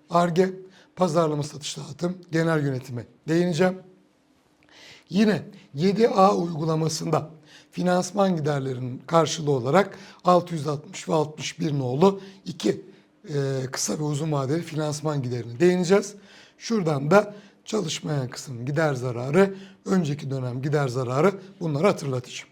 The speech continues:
Bundan sonraki konularda, yani şablonumuz artık şu, dönem içerisinde görmediğimiz, değinmediğimiz biraz daha spesifik tarzdaki gelir ve gider hesaplarını görmek artı oldukça önemli bir konudur.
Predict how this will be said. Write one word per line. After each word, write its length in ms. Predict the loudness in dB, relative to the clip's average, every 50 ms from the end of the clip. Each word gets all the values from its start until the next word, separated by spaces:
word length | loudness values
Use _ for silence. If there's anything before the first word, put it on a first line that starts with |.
| _ _ _ -20 -20 -20 -20 -18 -20 -20 -20 _ -2 2
Bundan 280 | 6 8 8 8 8
sonraki 320 | 6 2 -4 -4 -4 -4 -2
konularda, 680 | -2 0 0 0 0 0 0 4 6 6 4 4 0 -14 -6 0
yani 360 | 2 4 4 4 4 2 -2
şablonumuz 600 | -2 2 2 2 2 2 0 -2 -2 -4 -4 -6
artık 320 | -6 -8 -8 -12 -12 -8
şu, 240 | -6 -4 -4 -4 -6 -10 -20 -20 -20 -20 -20 -20 _ -2 2
dönem 280 | 4 6 6 6 4 4
içerisinde 580 | 0 -2 -2 -2 -4 -6 -10 -10 -10 -10 -10
görmediğimiz, 920 | -6 -2 0 4 4 4 4 2 0 -2 -2 -2 -2 -2 -4 -6 -10 -12 -12 _ _ _ _ 0
değinmediğimiz 760 | 4 4 4 4 4 0 -2 -4 -2 -2 0 0 0 0 -2 -8 -12 -20 -12 _ 4
biraz 360 | 6 6 6 6 4 2 0
daha 160 | 0 -2 -2
spesifik 640 | -2 -6 -10 -8 -6 -6 -6 -6 -6 -6 -8 -6 -4 0
tarzdaki 640 | 0 2 2 0 -2 -6 -4 2 6 6 6 6 4 -6 -16 -18 -20 -4 2
gelir 300 | 4 6 6 6 4 2
ve 80 | 0 -2
gider 240 | -2 0 0 0 0
hesaplarını 540 | -2 -2 -4 -6 -6 -4 -6 -4 -4 -2
görmek 560 | 2 6 6 8 8 8 6 4 2 -2 -10 -18 -20 -20 _ _ _ _ 6
artı 420 | 8 8 8 6 4 0 0 0 -2 -14 -20 -20 -16 _ 6
oldukça 420 | 8 8 8 8 4 -2 -4 -4
önemli 280 | -2 -2 -2 -2 -2 -4
bir 100 | -6 -8
konudur. 420 | -10 -8 -4 2 2 2 2 0